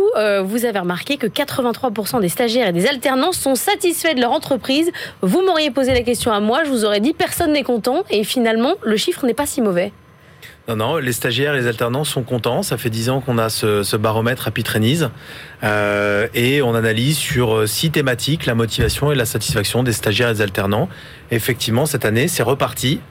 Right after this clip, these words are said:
Speaker 2: Euh, il y a eu un petit, euh, trou d'air, euh, de deux ans, hein, quand même, avec le covid, avec, euh, baisse de la satisfaction. Mais là, on est à des niveaux, euh, de satisfaction, euh, qui sont très élevés.
Speaker 1: Les vacances de Noël sont passées. On est relativement sur une rentrée de la déprime. Euh, vous pensez que là, si vous faites le,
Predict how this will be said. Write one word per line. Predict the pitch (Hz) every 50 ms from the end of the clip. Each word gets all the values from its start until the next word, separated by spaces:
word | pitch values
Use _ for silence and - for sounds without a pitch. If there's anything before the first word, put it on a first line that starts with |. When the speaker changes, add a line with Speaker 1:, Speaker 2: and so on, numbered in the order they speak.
| - - 117
Speaker 2:
Euh, | 110 110
il | 110
y | 107
a | 107
eu | 110 110 110
un | 107 107
petit, | 107 - - - 143 143 135
euh, | 120 113
trou | 107 - - - 156
d'air, | 143 143 135 143 143 120 110 95 95 - - - - - - - -
euh, | 117 107 107 107 104
de | 104 95 110 113
deux | 104 123 131 127 120
ans, | 131 143 208 180 139
hein, | 135
quand | - - 120
même, | 113 117 113
avec | 107 104 104 -
le | 110
covid, | 104 - 117 107 104 135 185 170 123 101 - - - - - -
avec, | 110 110 104 -
euh, | 117 107
baisse | 98 101 127 127 123
de | 127
la | 120
satisfaction. | 110 - 120 107 110 - - 117 110 - - 123 143 180
Mais | 170 123
là, | 113 110
on | 131 135 127
est | 117
à | 110
des | 101 107 107
niveaux, | 113 113 110 104 117 131 147 151 135
euh, | 117 107 104 101 101
de | 98 107
satisfaction, | - - 113 - - 117 - - 104 - - 131 143 151 135
euh, | 120
qui | 104 - 117
sont | 110 - 139
très | 143 - - 151 131
élevés. | 123 113 101 101 110 - - - - -
Speaker 1:
Les | 208 226
vacances | 226 233 220 240 233 214
de | 233
Noël | 226 226 226 226 220
sont | - - 220
passées. | 196 214 208 190 - 254 247 254 269 285 311 311 269
On | 226 208 208
est | 214 214 208
relativement | 190 190 202 254 269 254 247 - 247 240 247 247
sur | 233 - - - 220 208
une | 208 208
rentrée | 196 208 208 196 - 240
de | 214
la | 214 208
déprime. | 196 220 214 - - 247 254 285 311 302
Euh, | 254 233 226
vous | 214 220
pensez | 202 247 226 208 - 240
que | 220 233
là, | 262
si | 254 - - 247 220
vous | 208 214 214 214 214 208
faites | 185 - 240 226 - 240
le, | 233 220 214 208 208 208